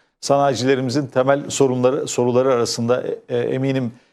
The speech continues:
hani fiyatlar ne olacak kadar aynı zamanda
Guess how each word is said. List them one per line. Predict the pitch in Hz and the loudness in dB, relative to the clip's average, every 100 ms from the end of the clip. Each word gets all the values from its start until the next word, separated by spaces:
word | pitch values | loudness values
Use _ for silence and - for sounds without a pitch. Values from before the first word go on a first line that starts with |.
| _ | _
hani | 123 110 | -4 -4
fiyatlar | - 135 131 131 143 135 | 0 0 0 2 2 2
ne | |
olacak | 135 135 117 160 - | 0 0 2 0 0
kadar | 117 147 156 | 0 0 0
aynı | 131 143 | 0 0
zamanda | 120 131 131 131 170 175 | 0 0 0 0 0 -2